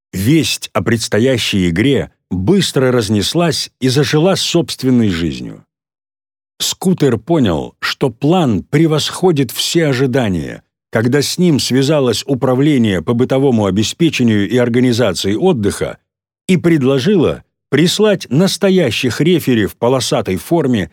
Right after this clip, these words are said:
спортивных комментаторов и акустическую систему для сопровождения игры и исполнения гимна. А ещё вскоре прибыли операторы с телеканала Armed Forces Network,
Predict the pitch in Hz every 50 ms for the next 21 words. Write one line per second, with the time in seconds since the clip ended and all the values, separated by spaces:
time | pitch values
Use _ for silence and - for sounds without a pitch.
0 | _ _ - - - - 139 147 156 - - 208 196 156 143 127 107 - - -
1 | 127 139 143 151 147 - 214 175 - 120 107 101 90 - _ - 190 190 175 -
2 | 196 196 - - - 240 202 - 202 175 - - 208 202 190 - - - 214 -
3 | - - - 175 147 117 101 90 76 65 - - - 123 139 - - 156 127 147
4 | 143 139 143 135 117 117 139 131 117 107 98 101 98 - 123 117 120 165 202 214
5 | 175 113 - _ _ _ - 143 135 117 - - - 120 110 113 123 143 139 120
6 | 113 113 104 95 90 92 110 92 80 73 62 55 - _ _ _ _ _ _ _
7 | _ _ _ _ _ _ _ _ _ _ - 131 113 101 98 90 - - - -
8 | 214 208 156 - - - - - - 139 123 101 85 76 64 - _ - 139 180
9 | 214 208 160 147 139 127 127 - 123 110 - 117 120 175 196 180 - 117 101 92
10 | 80 73 - - - 151 147 156 151 151 151 170 202 208 190 170 156 139 - -
11 | - 170 190 185 175 160 - - - - 190 196 165 135 - 175 165 - - 175
12 | 190 202 175 131 - - 87 67 - - -